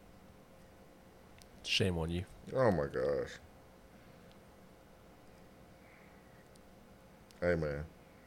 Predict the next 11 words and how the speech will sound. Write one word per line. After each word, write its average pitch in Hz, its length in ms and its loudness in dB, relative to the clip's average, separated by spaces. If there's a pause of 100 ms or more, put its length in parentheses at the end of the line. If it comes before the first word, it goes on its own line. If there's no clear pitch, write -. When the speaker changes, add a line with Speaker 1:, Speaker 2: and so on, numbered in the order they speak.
(1400)
Speaker 2:
I 95 120 8
was 92 140 10
very 95 200 6
clear. - 340 -2 (1800)
Very, 98 200 10
very 85 180 0
clear. - 340 -10 (1040)
He's 104 200 -6
registered 104 340 6
student 82 380 0
now. 55 140 -6